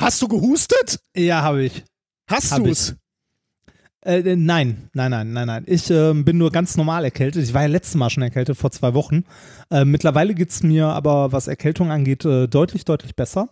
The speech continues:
Speaker 2: Also ich bin wieder fitter. Ähm, bei uns war es ja so in der Arbeitsgruppe an der, äh, Hochschule, da war einer krank und dann der nächste. Und wie das so ist, dann werden alle mal krank
Speaker 1: Das
Speaker 2: und dann ist
Speaker 1: Übliche,
Speaker 2: wieder
Speaker 1: ja.
Speaker 2: gut. Genau.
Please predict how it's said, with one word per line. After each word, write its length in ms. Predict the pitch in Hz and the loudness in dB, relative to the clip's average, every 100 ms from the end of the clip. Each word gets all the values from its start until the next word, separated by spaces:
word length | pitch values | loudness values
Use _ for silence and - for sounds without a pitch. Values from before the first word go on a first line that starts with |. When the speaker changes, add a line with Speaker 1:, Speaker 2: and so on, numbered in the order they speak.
| _ _ _ _ - | _ _ _ _ -6
Speaker 2:
Also 220 | 151 127 | -2 0
ich 100 | 139 | 2
bin 160 | 143 143 | 2 2
wieder 160 | 135 | 2
fitter. 720 | 127 - - 220 175 - 165 | 2 0 0 0 0 -2 -2
Ähm, 160 | 151 147 - - - - | -2 -4 -8 -18 -20 -6
bei 80 | - | 2
uns 180 | 156 180 | 2 4
war 80 | 196 | 2
es 100 | - | 4
ja 100 | 165 | 2
so 120 | 143 | 4
in 80 | 165 | 2
der 100 | 147 | 2
Arbeitsgruppe 800 | 127 170 - - 123 - 143 - | 2 0 0 -4 -4 0 0 0
an 140 | 127 | 0
der, 320 | 123 123 123 135 | 0 0 0 0
äh, 40 | |
Hochschule, 680 | 123 131 143 - 139 120 127 | 2 2 2 -2 0 2 2
da 120 | 120 | 2
war 260 | 120 120 135 | 0 0 -2
einer 180 | 120 | -4
krank 360 | 110 - 202 185 | -4 -2 0 0
und 140 | 131 | -2
dann 120 | 117 110 | -2 -2
der 100 | 120 | 0
nächste. 420 | 156 147 - 139 | 0 0 0 0
Und 100 | 117 | 2
wie 60 | |
das 160 | 135 127 | 2 2
so 80 | 160 | 0
ist, 180 | 220 - | 0 0
dann 100 | 120 | 0
werden 140 | 120 | 0
alle 160 | - 185 | 0 2
mal 120 | 160 | 2
krank 280 | - 151 139 | 0 -2 0
Speaker 1:
Das 100 | 143 | 0
Speaker 2:
und 120 | 131 | -2
dann 120 | 127 | 0
ist 80 | 127 | -2
Speaker 1:
Übliche, 140 | 131 123 | 0 0
Speaker 2:
wieder 60 | |
Speaker 1:
ja. 60 | 117 | 0
Speaker 2:
gut. 200 | 117 - - _ _ - _ - | -2 -4 -10 _ _ -20 _ -4
Genau. 320 | 131 120 110 | -2 0 -4